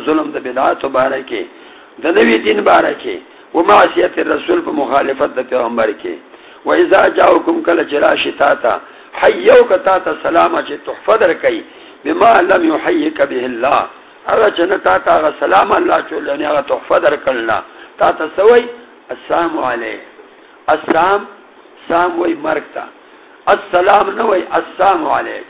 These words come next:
شاباس، دا یو مچی ده چې ټول طالبان په مخه وایي، جهاد به کوي که نه؟ <laughs> لما نهوا عنه، لما يحيي، هغه چې لم يحييك به الله.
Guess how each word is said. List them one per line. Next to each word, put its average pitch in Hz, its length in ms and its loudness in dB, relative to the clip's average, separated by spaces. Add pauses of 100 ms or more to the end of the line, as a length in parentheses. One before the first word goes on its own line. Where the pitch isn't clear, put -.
(120)
شاباس، 135 320 -6 (100)
دا 156 100 -6
یو 165 80 -6
مچی 156 240 -12
ده 175 220 -6
چې 135 140 -14
ټول 170 180 -6
طالبان 120 420 -6
په - 160 -16
مخه 107 220 -10
وایي، 98 400 -8 (500)
جهاد 139 380 -4
به 135 120 -6
کوي 139 420 -6
که 92 160 -6
نه؟ - 80 -18 (3750)
<laughs> - 0 -
لما 214 400 4
نهوا 180 340 2
عنه، 131 220 -4 (1700)
لما 285 320 2
يحيي، 214 440 2 (360)
هغه 226 320 4
چې 196 40 0
لم 233 260 2
يحييك 196 480 0
به 147 260 -6
الله. 117 380 -2